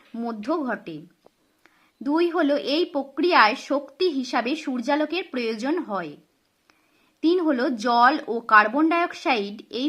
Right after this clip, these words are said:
প্রক্রিয়ায় কাঁচামাল রূপে ব্যবহৃত হয়। চার হলো ক্লোরোফিল সৌরশক্তিকে শোষণ করে রাসায়নিক শক্তিতে রূপান্তরিত করে। পাঁচ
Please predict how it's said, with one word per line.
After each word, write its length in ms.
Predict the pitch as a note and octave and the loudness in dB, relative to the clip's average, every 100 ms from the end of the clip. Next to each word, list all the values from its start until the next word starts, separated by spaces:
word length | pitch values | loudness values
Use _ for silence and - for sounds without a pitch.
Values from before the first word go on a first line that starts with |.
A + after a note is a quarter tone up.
| D4+ | -4
প্রক্রিয়ায় 500 | E4+ - B3 B3 D4+ B3 | -10 -10 -4 -4 -2 0
কাঁচামাল 440 | G#3 A3+ A#3+ C4+ B3+ | 0 2 0 0 -2
রূপে 200 | A#3 D#4 C4+ | -4 -2 0
ব্যবহৃত 440 | G3+ G3+ G3+ G#3 G#3+ | 0 -2 -8 -10 -12
হয়। 200 | F3+ E3 D#3+ _ _ _ _ _ _ - - _ _ _ _ - | -10 -12 -14 _ _ _ _ _ _ -20 -20 _ _ _ _ 6
চার 200 | B3+ D4+ E4+ | 8 8 6
হলো 200 | E4 B3 D4+ - _ _ _ - | 2 2 -2 -6 _ _ _ 0
ক্লোরোফিল 580 | D4+ D#4+ F4+ - G4 G4 - | 4 4 2 0 -2 -2 -4
সৌরশক্তিকে 840 | B3 C4 D4+ E4+ E4 - E4 C4+ G3+ F#3 - _ - | -2 -2 -2 -4 -8 -8 -6 -2 -4 -6 -12 _ -12
শোষণ 420 | - C4 B3+ E4+ F#4 E4 | -6 -6 -4 -4 -2 -2
করে 200 | B3+ G#3+ A#3+ | -2 0 4
রাসায়নিক 480 | A3 A3+ D#4 D#4+ F4+ - | 4 4 0 -2 -2 -8
শক্তিতে 400 | C#4 - B3 D4 D4+ | -12 -10 -8 -4 -4
রূপান্তরিত 580 | D4 A3 G#3 G#3 G#3+ D#4+ D#4+ | 0 -2 -2 -8 -6 -6 -4
করে। 200 | G3 D#3+ D#3 _ _ _ _ _ _ _ _ _ _ _ _ _ _ - | -6 -6 -14 _ _ _ _ _ _ _ _ _ _ _ _ _ _ -2
পাঁচ 200 | B3 | 0